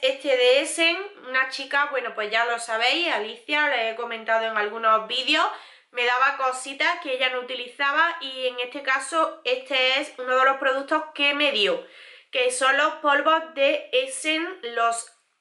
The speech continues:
eh, All About Matte,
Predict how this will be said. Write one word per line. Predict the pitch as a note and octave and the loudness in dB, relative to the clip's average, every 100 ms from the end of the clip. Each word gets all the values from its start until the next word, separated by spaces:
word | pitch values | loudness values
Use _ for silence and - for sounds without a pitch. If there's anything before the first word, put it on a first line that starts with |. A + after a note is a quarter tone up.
| - | -4
eh, | A#3+ A#3 A#3 A3+ A3+ A3 G#3+ - - | 0 2 2 2 2 0 -2 -6 -4
All | B3 C#4 D#4+ - | 0 0 -2 -2
About | B3 A#3 A#3 A3+ | 0 2 0 -2
Matte, | A3+ A#3+ C#4+ - - | -2 0 2 -2 -8